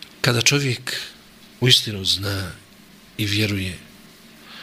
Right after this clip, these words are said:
da Allah subhanahu wa ta'ala obožavaju toliko snažna bića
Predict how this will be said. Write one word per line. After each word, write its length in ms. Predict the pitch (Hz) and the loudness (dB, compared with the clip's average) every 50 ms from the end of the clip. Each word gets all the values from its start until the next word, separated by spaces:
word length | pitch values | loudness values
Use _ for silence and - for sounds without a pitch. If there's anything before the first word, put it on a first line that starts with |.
| - - - - - - - - - - - - - - - | -16 -14 -14 -14 -14 -14 -14 -16 -16 -18 -18 -20 -20 -14 -2
da 140 | - 107 110 | 0 2 4
Allah 320 | 113 117 127 143 139 127 | 4 4 4 4 6 6
subhanahu 560 | - - 113 92 - - 123 117 113 101 107 107 | 4 4 4 0 -4 -4 -2 -2 0 -2 -2 -4
wa 180 | 95 95 - | -4 -2 -2
ta'ala 240 | 110 113 113 113 110 | 0 2 2 2 0
obožavaju 800 | 104 101 98 101 98 95 98 104 104 110 113 113 107 104 101 92 - - - - - - - - - - - - - - - - - - - - - - - - - - - - - - - - - - - | 0 -2 -2 0 0 0 2 0 0 2 2 2 0 0 -2 -6 -10 -14 -20 -20 -20 -20 -20 -20 -20 -20 -20 -20 -20 -20 -20 -20 -20 -20 -20 -20 -20 -20 -20 -20 -20 -20 -20 -20 -20 -20 -20 -20 -20 -8 -2
toliko 320 | - 131 131 156 - - 104 | 2 4 4 4 4 4 4
snažna 580 | - - - - 110 113 117 113 - 104 104 | 4 4 4 2 -2 -2 0 0 0 -2 -4
bića 420 | 95 92 95 95 92 - - - | -6 -8 -8 -4 0 0 0 0